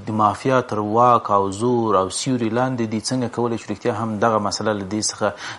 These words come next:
جلا کړو چې زموږ اکاډمیکو چارو کې هیڅوک نه باید مداخله وکړي؟ کمال صاحب، دا چې مافیایي کړۍ شته،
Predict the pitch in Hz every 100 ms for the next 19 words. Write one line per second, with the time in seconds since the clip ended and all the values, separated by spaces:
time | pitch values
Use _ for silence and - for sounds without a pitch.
0 | - 110 107 135 131 113 104 98 107 101
1 | 95 98 104 120 - - 117 110 110 101
2 | - - 185 220 - 135 - 104 - 117
3 | 107 95 92 90 92 87 90 - 90 90
4 | 90 - 107 - - - 135 160 180 180
5 | 170 - 147 170 170 139 117 113 113 107
6 | - 120 160 - 120 135 123 - - 117
7 | 87